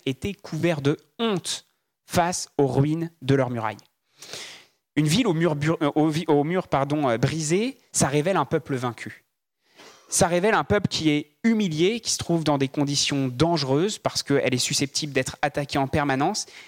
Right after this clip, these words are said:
Et, euh, on le voit dans Néhémie chapitre deux, verset dix-sept, quand, euh, Néhémie, euh, dit, euh, aux dirigeants juifs de l'époque, « Vous voyez vous-même la malheureuse situation dans laquelle nous nous trouvons.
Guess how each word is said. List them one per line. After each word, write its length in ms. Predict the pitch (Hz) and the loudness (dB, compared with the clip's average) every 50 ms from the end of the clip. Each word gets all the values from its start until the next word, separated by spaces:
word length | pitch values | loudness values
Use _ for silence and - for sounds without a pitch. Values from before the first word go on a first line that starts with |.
| - - - | -20 -6 0
Et, 320 | - 180 190 190 165 - _ _ _ - - _ _ - | 2 4 4 4 0 -2 _ _ _ -20 -20 _ _ 2
euh, 480 | 165 165 160 156 156 151 151 151 151 143 147 - _ _ _ _ _ - | 2 4 4 2 0 -2 -4 -6 -6 -8 -10 -14 _ _ _ _ _ 2
on 100 | 165 175 | 4 4
le 80 | 190 190 | 4 4
voit 240 | 175 180 233 247 | 4 2 2 2
dans 160 | 220 180 165 151 | 2 2 2 2
Néhémie 320 | 156 156 156 160 180 190 | 2 2 0 0 0 0
chapitre 400 | - - 147 - - - - 147 | 0 -2 -2 -4 -4 -4 -2 -2
deux, 140 | 139 170 180 | 0 0 0
verset 260 | 165 147 - - 147 | 0 0 -2 -2 -4
dix-sept, 480 | 135 127 127 - - 160 180 185 - - | -4 -2 -2 0 2 2 0 0 -4 -2
quand, 200 | - 156 147 147 - - _ - - - | 0 0 0 0 -4 -12 _ -10 -2 0
euh, 100 | 147 147 - - | 2 2 2 2
Néhémie, 680 | 147 156 165 165 160 165 165 175 190 214 220 196 - - | 2 4 4 4 4 4 2 2 2 0 0 0 -2 0
euh, 100 | 127 127 | 0 0
dit, 380 | 131 131 143 175 196 196 190 - - | 0 0 -2 -2 0 -2 -2 0 0
euh, 120 | 139 131 - - - | 0 0 0 2 2
aux 260 | 143 135 127 127 127 | 2 4 4 2 0
dirigeants 400 | 123 139 151 147 135 147 143 135 | 0 0 0 2 2 2 0 0
juifs 360 | 123 147 175 190 - - - | 0 -2 -2 -4 -4 -4 -4
de 80 | 135 131 | -2 -2
l'époque, « 420 | 131 131 - 156 175 196 - - _ _ - - - - - - | 0 0 2 0 0 0 -4 -12 _ _ -20 -20 -20 -20 -10 -2
Vous 120 | - 156 180 | 0 2 2
voyez 320 | 175 196 202 185 214 254 | 4 4 2 4 2 0
vous-même 520 | 202 156 175 196 196 185 180 196 214 208 170 | 0 0 0 2 2 4 2 2 2 -2 -2
la 260 | 131 131 123 127 131 | 0 2 2 2 2
malheureuse 600 | 139 143 147 175 220 233 208 196 180 185 190 185 | 2 0 2 2 2 2 2 0 0 0 0 -2
situation 560 | - - 156 143 - 156 143 135 - - 185 | -2 -6 -6 -4 0 0 0 0 0 0 0
dans 100 | 175 147 | 2 2
laquelle 340 | 135 131 135 - - 175 165 | 2 2 0 0 -2 -2 0
nous 120 | 151 139 139 | 0 0 0
nous 140 | 143 135 | 0 0
trouvons. 400 | 131 - - - 151 135 131 135 | -2 -2 -2 -2 -2 0 -2 -4